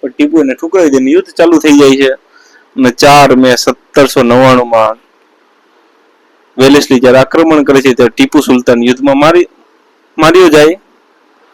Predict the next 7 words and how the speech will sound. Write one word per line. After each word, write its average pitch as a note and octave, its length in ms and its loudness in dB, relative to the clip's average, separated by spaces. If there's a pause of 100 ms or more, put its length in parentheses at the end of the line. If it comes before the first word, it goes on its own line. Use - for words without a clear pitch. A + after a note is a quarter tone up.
(680)
અને B2 420 0 (540)
કૃષ્ણરાજ D3+ 800 0
વો-, B2 200 0 (1040)
વોડિયાર C#3+ 420 2
થ્રી, C3 460 -2
એટલે C#3 200 -2 (880)
જે C#3+ 160 2